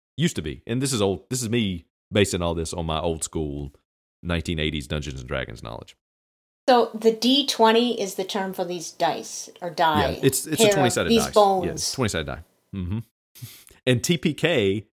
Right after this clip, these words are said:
Speaker 1: don't mean nothing to me" is the next sentence.
Speaker 2: Okay, so I was thinking about T P K in the context of,
Speaker 1: Uh-huh.
Speaker 2: like, S M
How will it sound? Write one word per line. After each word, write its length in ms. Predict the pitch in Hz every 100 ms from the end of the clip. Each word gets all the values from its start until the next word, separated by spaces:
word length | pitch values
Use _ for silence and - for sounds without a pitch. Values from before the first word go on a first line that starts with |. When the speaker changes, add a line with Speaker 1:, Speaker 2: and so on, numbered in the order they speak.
| 113
Speaker 1:
don't 220 | 123 120
mean 200 | 123 107
nothing 300 | 127 - 98
to 60 |
me" 240 | 90 107 80
is 120 | 82 82
the 80 |
next 220 | 82 85 -
sentence. 180 | - -
Speaker 2:
Okay, 300 | 233 220 -
so 160 | -
I 220 | 226 226 254
was 180 | 277
thinking 300 | - 277 254
about 260 | 202 170 -
T 220 | - 208
P 220 | 202 190
K 300 | 175 208 175
in 60 | 170
the 80 | 185
context 540 | - 214 214 202 165
of, 40 | 185
Speaker 1:
Uh-huh. 80 | 165
Speaker 2:
like, 200 | 160 -
S 240 | 202 196
M 140 | 208